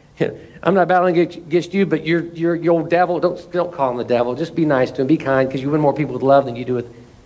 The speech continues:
hate, you know? You don't wanna be ugly to him. But you got, you have to understand that when you're battling against the stuff, this oppression that you feel like that's going on in your life,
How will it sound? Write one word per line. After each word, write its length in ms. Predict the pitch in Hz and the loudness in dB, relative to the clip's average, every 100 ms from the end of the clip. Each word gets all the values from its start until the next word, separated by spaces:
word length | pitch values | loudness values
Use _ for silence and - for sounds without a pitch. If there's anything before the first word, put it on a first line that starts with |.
| - | 2
hate, 260 | 139 131 | 2 2
you 80 | 120 | 0
know? 180 | 117 127 | 0 0
You 100 | 135 | 0
don't 100 | 139 | 0
wanna 200 | 135 117 - - - - - _ _ _ - | 0 -2 -6 -20 -20 -20 -20 _ _ _ -10
be 140 | 123 123 | 0 0
ugly 240 | 120 117 | 0 -6
to 140 | - 104 | -10 -12
him. 160 | 110 107 - - _ _ _ - | -12 -16 -20 -20 _ _ _ -20
But 120 | 147 | -8
you 60 | 180 | -2
got, 300 | 277 277 175 | -2 -2 -4
you 160 | 170 277 | 0 0
have 160 | 247 | 0
to 60 | 208 | 0
understand 420 | 180 160 202 180 | -2 -2 0 0
that 200 | 165 - | -2 -4
when 200 | 190 254 | -2 0
you're 120 | 240 | 0
battling 560 | 170 135 147 165 202 208 | -2 -2 0 0 0 0
against 320 | 196 196 196 | 0 0 -2
the 60 | 170 | -10
stuff, 420 | - - 175 - - - - _ | -6 0 0 0 -4 -20 -20 _
this 160 | - 165 | -6 0
oppression 680 | 180 170 - - 196 190 214 | 2 0 -4 0 2 2 0
that 160 | 202 - | 0 -2
you 80 | 185 | -8
feel 340 | - 185 185 | -4 0 2
like 300 | 180 190 190 | 4 2 -4
that's 160 | 147 - | -14 -6
going 260 | 175 180 | -2 0
on 140 | 175 175 | 2 0
in 80 | 160 | 0
your 120 | 143 | 0
life, 340 | 131 135 165 | 2 0 -2